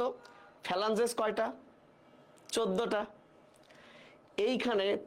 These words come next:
তোমার কি মনে হচ্ছে কয়টা? দেখে বোঝো, পাঁচটা। চোদ্দ আর পাঁচ কত? উনিশ। এখানে এক, এখানে এক, একুশ। এখানে একটা, বাইশ। তাহলে এইখানে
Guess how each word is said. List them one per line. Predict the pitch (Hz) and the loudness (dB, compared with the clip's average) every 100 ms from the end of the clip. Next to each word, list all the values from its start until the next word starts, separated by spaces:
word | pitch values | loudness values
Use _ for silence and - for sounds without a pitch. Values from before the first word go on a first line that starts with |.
| - | -4
তোমার | 202 202 202 | -2 0 0
কি | 233 | 0
মনে | 226 202 | 2 0
হচ্ছে | 190 170 | 0 0
কয়টা? | 196 196 190 185 - - | 0 0 0 -2 -6 -2
দেখে | 190 220 214 | 2 2 2
বোঝো, | 190 185 - - - | 2 0 -4 -20 -2
পাঁচটা। | 220 226 - 202 - - - - - - - - - | -2 -2 -2 -2 -4 -14 -20 -20 -20 -20 -20 -18 -4
চোদ্দ | 214 190 185 247 320 - - - - - - 170 | 0 2 2 0 -2 -6 -20 -20 -20 -20 -6 -2
আর | 180 180 | -2 0
পাঁচ | 196 202 - | 0 0 0
কত? | 196 196 - - - - - - - - - - | 0 -2 -6 -12 -20 -20 -20 -20 -20 -20 -8 0
উনিশ। | 254 247 220 - - - - - - - - - 180 | 2 4 2 0 -4 -8 -20 -20 -20 -20 -20 -6 -2
এখানে | 190 226 226 214 | 0 0 0 0
এক, | 220 214 | 0 0
এখানে | 220 196 185 | 0 0 2
এক, | 170 - - - - - - - - - | -2 -4 -14 -20 -20 -20 -20 -20 -6 -2
একুশ। | 240 254 247 - - - - - - - | 0 2 2 0 -4 -8 -20 -20 -20 -6
এখানে | 185 226 233 214 | -2 0 0 -2
একটা, | - 208 190 202 - - - 151 | -2 0 0 -2 -14 -20 -6 -2
বাইশ। | 220 233 208 - - - - - - - | 0 2 0 0 -4 -10 -20 -20 -20 -6
তাহলে | 170 175 196 | -2 0 0
এইখানে | 196 220 | 0 0